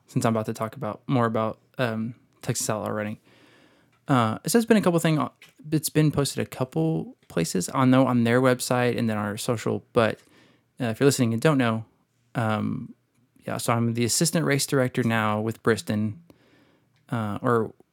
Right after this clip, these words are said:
Briston owns and is the race director of Texas Outlaw Running. So now I'm an assistant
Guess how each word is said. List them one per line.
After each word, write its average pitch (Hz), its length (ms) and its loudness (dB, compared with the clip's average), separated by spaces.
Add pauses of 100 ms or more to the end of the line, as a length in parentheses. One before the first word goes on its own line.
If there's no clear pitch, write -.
(320)
Briston 151 480 6
owns 120 380 6
and 123 120 2
is 117 100 2
the 127 40 4
race 113 180 4
director 113 360 0
of 117 160 -4
Texas 113 280 -2
Outlaw 107 220 -2
Running. 104 400 -4
So - 160 -6
now 113 80 -2
I'm 113 120 -2
an 113 80 -4
assistant - 580 -4